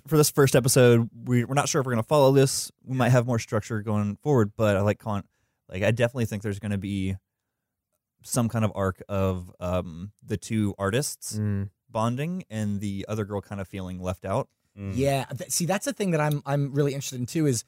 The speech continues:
Speaker 4: right now our tall, uh, uh, crafty girl is c-, like,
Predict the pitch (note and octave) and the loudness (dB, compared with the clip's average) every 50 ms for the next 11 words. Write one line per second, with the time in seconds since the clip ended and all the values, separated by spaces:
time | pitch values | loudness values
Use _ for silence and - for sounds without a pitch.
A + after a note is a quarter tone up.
0 | _ _ _ _ _ _ _ - B2 C#3+ F3 E3+ C3+ D#3+ D#3+ D#3+ D#3 D#3 D3+ D3 | _ _ _ _ _ _ _ -10 -4 -2 -2 0 0 -2 -2 0 2 4 4 2
1 | - - C3+ C3 - - - D3+ D3 D3 D3 C#3+ C#3 C#3 - - C3 B2 B2 A#2+ | 2 0 -4 -6 -4 -2 2 4 6 6 8 6 6 4 2 0 2 2 4 6
2 | A#2 A#2+ - B2 A#2 A2 - - D#3 D#3 - - C3 A#2+ B2 B2 A#2+ A#2 A2+ A2 | 4 4 4 2 0 0 0 -2 -6 -6 -4 -4 -4 0 2 4 6 6 6 4
3 | A2 - _ _ _ _ _ _ _ _ _ _ _ - C#3+ C3+ C3 - - _ | 0 -4 _ _ _ _ _ _ _ _ _ _ _ 0 2 4 4 2 2 _
4 | _ _ _ - - - - - - C#3+ C#3 B2 - - _ | _ _ _ -20 -20 -18 -18 -10 -4 0 0 0 0 -4 _